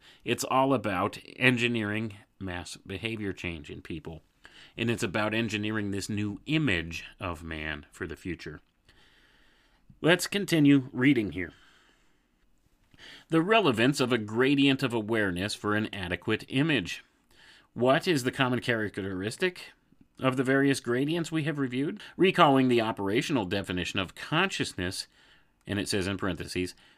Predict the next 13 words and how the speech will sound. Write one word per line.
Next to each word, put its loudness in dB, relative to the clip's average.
"the 0
organization -2
of -4
the -4
biosystem -6
with -2
awareness -2
as -4
the -8
psychological -8
equivalent -6
or -12
complementary -6